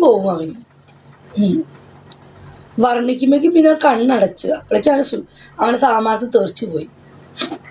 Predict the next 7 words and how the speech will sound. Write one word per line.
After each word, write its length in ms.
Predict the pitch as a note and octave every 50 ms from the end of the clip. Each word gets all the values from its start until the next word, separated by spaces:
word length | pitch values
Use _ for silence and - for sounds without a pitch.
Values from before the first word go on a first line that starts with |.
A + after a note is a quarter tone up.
| - - - - - - -
പിടിക്കൊന്നും 520 | D4 B3+ C#4+ - - F4+ D#4+ D#4 D#4 D4 C#4+ B3+
വേണ്ട, 180 | A3 G3+ F3+ E3+ E3 - - _ _ _ _ _ _ _ _ -
നന്നായിട്ട് 460 | B3 B3 C4 C4+ C4+ C4+ C#4 C#4 - - -
കമ്പി 260 | D4 B3+ A#3 G#3+ A#3 B3
പറഞ്ഞു 180 | B3 A#3 G#3+ G#3
കൊടുത്താൽ 280 | G3 - - - F3+ E3
മതി. 100 | - -